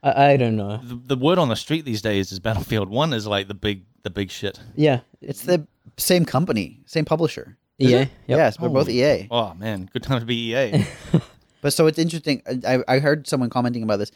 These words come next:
Speaker 3: It's interesting that they've released these huge, two huge multiplayer shooters
Speaker 2: Yeah.
Speaker 3: at the same time. 'Cause
Speaker 2: Yeah.
Speaker 3: now, like, they're just competing with themselves.
Speaker 2: Sure,
Speaker 1: Well,
Speaker 2: but, I
Speaker 1: but
Speaker 2: mean, they're
Speaker 1: also
Speaker 2: still
Speaker 1: Call of
Speaker 2: reaping all the benefits, aren't they?
Speaker 1: Also, Call of Duty is there, so I think they're trying to get
Speaker 3: Right.
Speaker 1: in, eat into that.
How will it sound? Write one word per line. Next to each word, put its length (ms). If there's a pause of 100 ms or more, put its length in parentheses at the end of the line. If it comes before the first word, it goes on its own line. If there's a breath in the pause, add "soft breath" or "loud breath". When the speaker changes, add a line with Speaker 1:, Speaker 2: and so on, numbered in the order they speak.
(120 loud breath)
Speaker 3:
It's 200
interesting 320
that 100
they've 240 (180)
released 400 (260)
these 140
huge, 540
two 160
huge 320
multiplayer 420
shooters 400
Speaker 2:
Yeah. 200 (600)
Speaker 3:
at 80
the 60
same 160
time. 240 (320)
'Cause 140
Speaker 2:
Yeah. 80
Speaker 3:
now, 180 (480)
like, 160
they're 80
just 140
competing 240
with 100
themselves. 340 (120)
Speaker 2:
Sure, 220
Speaker 1:
Well, 80
Speaker 2:
but, 100
I 60
Speaker 1:
but 80
Speaker 2:
mean, 120
they're 120
Speaker 1:
also 100
Speaker 2:
still 100
Speaker 1:
Call 120
of 40
Speaker 2:
reaping 160
all 140
the 60
benefits, 440
aren't 160
they? 280
Speaker 1:
Also, 260
Call 240
of 80
Duty 280
is 200
there, 260
so 300
I 60
think 240
they're 100
trying 240
to 180 (440)
get 120
Speaker 3:
Right. 180
Speaker 1:
in, 80
eat 140
into 200
that. 260